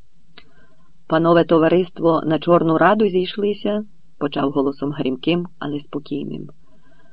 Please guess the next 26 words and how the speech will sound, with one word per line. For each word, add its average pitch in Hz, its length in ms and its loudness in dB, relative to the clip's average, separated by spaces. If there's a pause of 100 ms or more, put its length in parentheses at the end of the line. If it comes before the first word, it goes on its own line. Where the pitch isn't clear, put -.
(300)
А 156 140 6
мене 160 520 8
не 160 180 4
сповістили, 156 880 4
хоч - 240 -2
я 139 140 4
теж 247 280 2
козак. 143 400 2 (800)
Не 160 240 4
годиться 190 540 4
старих 190 420 4
звичаїв 196 460 4
нехтувати. 202 720 0 (1000)
Козаки 131 440 -4
слухали, 175 480 0 (340)
понуривши 143 540 2
голови 131 380 2
додолу. 135 580 -4 (640)
Не 156 160 2
сміли 180 380 2
глянути 165 460 2
в 151 120 0
очі, 131 260 2
з - 80 -14
котрих 135 360 -4
сипалися 131 560 -2